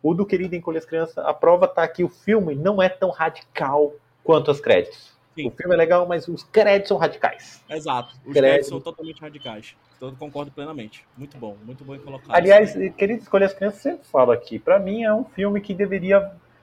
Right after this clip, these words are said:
Speaker 1: ser refilmado, talvez até como série e talvez como animação, mano. Porque esses
Speaker 2: Achei que
Speaker 1: créditos
Speaker 2: uma
Speaker 1: faz
Speaker 2: animação ia cair muito bem, sabe?
Speaker 1: Esses créditos faz a gente lembrar, falar, "Mano, é muito legal esse universo."
Speaker 2: Sim, sim, sim, concordo. Acho que ficaria como uma animação muito
Speaker 1: É.
Speaker 2: boa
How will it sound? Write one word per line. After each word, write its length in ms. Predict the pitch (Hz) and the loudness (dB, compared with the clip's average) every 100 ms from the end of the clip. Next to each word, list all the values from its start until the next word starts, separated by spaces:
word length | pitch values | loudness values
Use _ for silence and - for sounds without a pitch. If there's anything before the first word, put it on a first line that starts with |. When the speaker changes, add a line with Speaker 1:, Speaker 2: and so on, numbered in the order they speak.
| _ _ | _ _
Speaker 1:
ser 120 | 202 | 0
refilmado, 600 | 180 175 180 160 160 165 | 0 0 -2 2 2 2
talvez 300 | 160 165 165 | 0 0 0
até 140 | 165 196 | -2 -4
como 200 | 202 196 | -4 -8
série 600 | - 160 165 185 196 226 | -2 0 2 0 -2 -4
e 20 | |
talvez 360 | 247 330 208 233 | 2 2 2 -2
como 180 | - 349 | -4 -4
animação, 460 | 349 349 - 147 | 0 0 0 -4
mano. 220 | 113 - - - | -6 -12 -18 -20
Porque 180 | 139 | -4
esses 140 | 220 220 | -4 -4
Speaker 2:
Achei 80 | - | -4
que 40 | |
Speaker 1:
créditos 300 | 202 208 285 | 0 0 0
Speaker 2:
uma 140 | 294 294 | -4 0
Speaker 1:
faz 100 | 202 | 2
Speaker 2:
animação 300 | - 277 277 | 0 -6 -8
ia 140 | 269 | -8
cair 220 | 262 254 | -10 -10
muito 200 | 233 240 | -10 -12
bem, 360 | 226 208 156 139 _ _ _ | -10 -10 -10 -12 _ _ _
sabe? 160 | - 220 | 0 0
Speaker 1:
Esses 140 | - | 0
créditos 300 | - 220 226 - | 2 2 2 2
faz 200 | 220 220 | 4 4
a 60 | |
gente 220 | 220 220 | 0 0
lembrar, 320 | 226 226 208 214 | 2 4 6 4
falar, 160 | 247 | 4
"Mano, 200 | 285 262 | 2 2
é 60 | 262 | 0
muito 240 | 302 294 | -2 -4
legal 500 | 359 370 330 226 320 | -4 0 2 4 4
esse 160 | 320 - | 0 -2
universo." 680 | 156 113 135 117 - - - _ _ _ _ _ | -16 -4 -2 -2 -6 -16 -20 _ _ _ _ _
Speaker 2:
Sim, 380 | - 156 143 135 _ | -12 -8 -8 -10 _
sim, 340 | - 135 131 | -20 -16 -16
sim, 240 | 131 131 123 | -18 -18 -16
concordo. 520 | 160 160 120 113 117 _ | -16 -14 -12 -14 -18 _
Acho 180 | 170 185 | -14 -12
que 120 | 185 | -12
ficaria 480 | 160 _ 185 175 180 | -14 _ -6 -4 -6
como 140 | 185 180 | -8 -12
uma 120 | 175 | -12
animação 440 | 170 165 151 160 | -10 -12 -12 -14
muito 200 | 160 170 160 | -16 -14 -6
Speaker 1:
É. 80 | 190 | -4
Speaker 2:
boa 240 | 302 320 | -4 -6